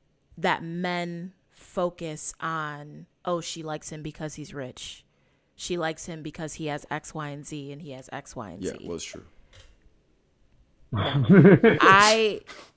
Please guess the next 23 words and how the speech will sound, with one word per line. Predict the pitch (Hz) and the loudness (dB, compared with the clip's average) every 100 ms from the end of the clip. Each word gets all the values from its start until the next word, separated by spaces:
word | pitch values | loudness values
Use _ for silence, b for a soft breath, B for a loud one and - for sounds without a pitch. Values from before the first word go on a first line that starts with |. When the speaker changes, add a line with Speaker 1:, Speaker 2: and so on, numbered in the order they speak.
| _ | _
Speaker 1:
personally, | - - 247 262 - 269 247 247 254 262 269 277 _ - _ - | -10 -2 -2 -2 -6 -6 -4 -2 -4 -4 -8 -10 _ -20 _ -6
the | 185 | -2
women | 180 202 214 185 | -2 -2 -4 -4
that | 160 - | -6 -4
I'm | 175 190 | -6 -6
around | 202 202 202 208 220 226 - _ _ _ - | -6 -6 -6 -6 -10 -14 -18 _ _ _ -10
and | 185 160 | -10 -8
the | |
women | 160 175 185 175 | -8 -8 -6 -8
that | 165 156 | -8 -10
I | 156 170 | -6 -6
would | 175 170 | -6 -8
describe | 165 - 156 156 160 170 - | -14 -12 -8 -6 -6 -10 -14
as | 160 151 | -14 -14
being, | 151 165 170 170 160 156 151 170 _ b b b - | -14 -12 -10 -10 -12 -18 -20 -20 _ b b b -8
working | 160 190 196 170 | -4 -4 -4 -6
on | 165 165 | -6 -8
themselves | 160 - 160 156 151 147 156 - | -12 -10 -8 -8 -10 -14 -16 -16
and | 156 151 | -16 -14
being | 156 160 156 | -14 -14 -14
successful | - - - 165 175 - - 170 156 156 156 175 b b b - | -14 -14 -8 -8 -8 -10 -10 -10 -8 -10 -14 -18 b b b -14
in | 170 | -12
relationships | 156 156 170 - 170 - 165 156 151 - - | -10 -8 -8 -10 -16 -14 -10 -10 -12 -12 -12